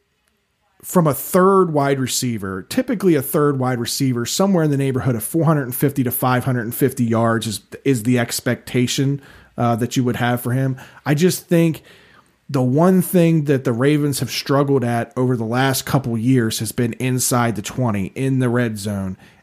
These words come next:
And any kind of bigger targets that you can have that Joe can just kinda throw the ball up to or throw the ball high to,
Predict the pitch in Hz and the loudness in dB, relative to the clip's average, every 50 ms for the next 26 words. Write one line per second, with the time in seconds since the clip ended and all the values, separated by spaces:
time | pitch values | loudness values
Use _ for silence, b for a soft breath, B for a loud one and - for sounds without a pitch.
0 | b _ 127 123 120 117 117 117 117 117 117 - - - 151 165 170 175 170 - | b _ -4 -4 -2 -2 -2 -2 -4 -4 -6 -8 -6 -2 2 4 4 4 4 2
1 | - 160 170 160 151 147 135 110 107 - _ 151 147 147 151 143 139 - - - | 2 2 4 4 4 2 2 0 -2 -2 _ 2 2 4 4 2 2 0 0 0
2 | 139 135 135 123 123 120 - - 113 - - 135 127 123 120 107 - 131 123 123 | 2 2 2 2 0 -2 -4 -6 -6 -2 0 0 0 0 -2 -4 -2 -2 -2 0
3 | 120 113 104 107 117 113 - - 131 127 127 127 123 - 131 123 110 120 120 - | -2 -2 -2 -4 -8 -8 -4 -2 0 2 2 2 0 0 -2 -4 -4 -4 -6 -6
4 | - - 123 120 110 107 - - 135 131 131 127 123 117 113 120 120 117 113 117 | -4 -4 -2 -2 -2 -6 -4 -2 0 2 2 2 0 0 0 0 0 0 0 -2
5 | 117 107 - - - - 151 147 147 143 143 135 120 107 - - 135 127 127 120 | -2 -4 -6 -10 -4 0 2 4 4 4 4 4 2 0 -2 -2 0 0 2 0
6 | 120 110 110 113 107 107 104 - - 143 147 143 143 139 131 - - 143 135 135 | 0 -2 -2 -2 -2 -2 -4 -2 0 0 2 2 0 -2 -2 -2 0 0 2 2
7 | 135 135 131 | 0 0 -4